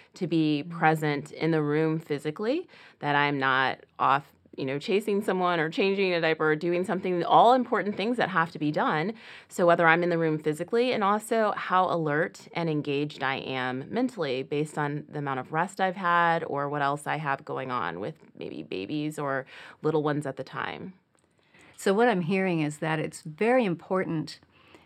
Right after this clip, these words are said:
Speaker 2: when you're in a situation where it's, things just aren't strug-, just aren't gelling,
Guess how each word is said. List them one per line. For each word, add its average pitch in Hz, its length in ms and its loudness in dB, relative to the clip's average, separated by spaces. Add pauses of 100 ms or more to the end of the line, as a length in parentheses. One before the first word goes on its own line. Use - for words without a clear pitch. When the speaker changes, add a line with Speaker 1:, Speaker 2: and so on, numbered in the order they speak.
Speaker 2:
when 196 220 2
you're 185 140 4
in 226 100 4
a 196 60 0
situation 170 880 0
where 151 240 0
it's, - 340 -16
things 233 240 2
just 190 240 -2
aren't 180 340 -2 (180)
strug-, - 500 -2 (120)
just 180 260 -6
aren't 208 300 2
gelling, 156 540 4